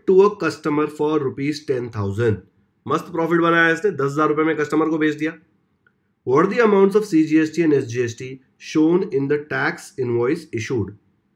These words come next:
क्या टाइम पास कर रहा है? ये तो बहुत ही ईजी क्वेश्चन है, फ़ोर पॉइंट वन का क्वेश्चन हो गया ये, क्योंकि वो क्या बोल रहा है, टैक्स इनवॉइस मतलब उसने एक बिल बनाया होगा, ठीक है, ये जो ब्यूटी प्रोडक्ट्स वाले हैं इन्होंने बिल बनाया होगा जब कस्टमर को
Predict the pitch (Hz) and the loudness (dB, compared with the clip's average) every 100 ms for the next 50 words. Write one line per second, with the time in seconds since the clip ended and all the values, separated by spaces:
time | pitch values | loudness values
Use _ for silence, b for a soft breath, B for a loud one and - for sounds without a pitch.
0 | _ _ 180 175 113 110 110 190 202 208 | _ _ -12 -8 -4 -4 -4 -6 -6 -4
1 | 180 147 156 135 135 202 208 190 180 170 | -2 -4 -4 -4 -4 -4 -4 -4 -4 -4
2 | - 151 147 165 196 202 190 180 170 165 | -2 -2 -2 -2 2 2 2 0 -2 -4
3 | 165 151 135 131 127 - _ _ _ _ | -2 0 0 -2 -6 -12 _ _ _ _
4 | _ _ _ - 190 190 185 175 170 214 | _ _ _ -2 -2 0 2 2 4 6
5 | 202 156 123 151 156 160 190 - 165 160 | 6 4 2 -2 2 2 0 0 2 4
6 | 160 143 127 127 147 147 - 175 151 160 | 4 2 -2 -2 -4 -4 2 2 6 8
7 | 175 156 135 110 98 90 90 151 147 104 | 8 8 6 4 2 -4 -6 -2 -2 -2
8 | _ _ _ _ - 120 151 127 131 170 | _ _ _ _ -4 0 2 2 2 4
9 | 160 151 151 143 143 160 139 143 127 127 | 4 2 0 0 4 4 4 4 4 4
10 | 135 143 143 147 175 151 139 131 127 165 | 4 4 4 2 4 4 6 4 2 0
11 | 160 - 135 - 160 160 170 170 | -2 -2 -4 -2 0 2 2 2